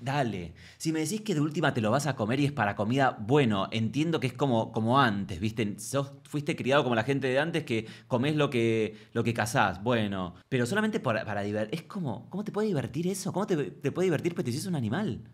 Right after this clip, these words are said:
No entiendo que te divierta eso. O sea, para mí claramente si te divierte eso. Saben que yo, me cuesta mucho diagnosticar, chicos, no me gusta diagnosticar a mí.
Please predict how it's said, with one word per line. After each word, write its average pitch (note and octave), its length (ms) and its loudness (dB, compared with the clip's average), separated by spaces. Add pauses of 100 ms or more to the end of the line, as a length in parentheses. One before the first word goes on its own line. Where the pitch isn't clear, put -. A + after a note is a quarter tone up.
(180)
No C3 160 0
entiendo G#3 460 -2
que D3+ 120 -4
te C#3 80 0
divierta D3+ 400 2
eso. G#2 420 -6
O - 80 -4
sea, D3 220 4
para D3 120 2
mí G3+ 120 -2
claramente G#3+ 320 0
si E3+ 100 -6
te B2+ 80 0
divierte D#3+ 420 2
eso. F#3 540 -2
Saben E3 160 2
que B2+ 60 -2
yo, C#3 320 2
me A2+ 100 0
cuesta E3+ 220 2
mucho F#3 160 0
diagnosticar, A2+ 560 -2
chicos, F#2+ 240 -10
no B2 80 -4
me D3+ 80 -2
gusta C#3+ 160 0
diagnosticar F#2+ 420 -4
a F2+ 60 -6
mí. E2 160 -8